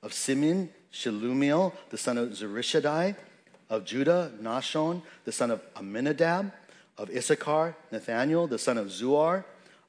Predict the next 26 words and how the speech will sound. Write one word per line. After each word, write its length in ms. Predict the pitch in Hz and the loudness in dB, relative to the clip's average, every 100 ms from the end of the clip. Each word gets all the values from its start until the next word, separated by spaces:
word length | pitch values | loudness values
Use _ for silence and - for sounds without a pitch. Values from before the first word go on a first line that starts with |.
| _ - | _ -10
Of 160 | 95 | -8
Zebulun, 640 | 98 117 139 165 170 180 - - - - | -4 0 2 4 2 0 -6 -20 -20 -12
Eliab, 640 | 104 101 98 147 160 156 123 | -4 0 2 4 2 0 -8
the 80 | |
son 200 | 113 120 | -4 -4
of 100 | 104 | -4
Helon. 560 | - 135 139 151 160 180 - _ _ _ - | -8 -2 0 0 -2 -4 -12 _ _ _ -10
Of 80 | |
the 60 | 107 | -8
sons 280 | - 143 143 | 2 2 2
of 160 | 110 | -2
Joseph, 480 | 107 131 165 196 196 - - | 2 2 2 -2 -6 -12 -16
of 80 | - | -6
Ephraim, 480 | 135 147 - 180 196 - _ _ _ _ _ _ _ _ _ - | -4 -4 -4 -4 -4 -10 _ _ _ _ _ _ _ _ _ -12
Elishama, 680 | 101 113 139 165 160 180 170 - - | -2 0 0 -2 0 -2 -4 -16 -10
the 80 | |
son 220 | 104 120 104 | -4 -2 -4
of 100 | 98 - | -8 -10
Ammihud. 600 | 113 127 143 151 165 165 - - - | -2 0 2 2 2 0 -14 -18 -4
Of 160 | 113 | -4
Manasseh, 680 | 104 101 98 110 - 180 190 - - _ | -2 -6 -6 -6 -2 -2 -2 -4 -20 _
Gamaliel, 680 | - 104 107 131 160 175 175 | -8 -4 0 2 4 4 2
the 120 | 127 | -4
son 200 | - 113 | -4 -4
of 120 | 104 | -4
Pedazur. 640 | - 92 98 107 120 175 | -8 -6 -4 -2 -2 -2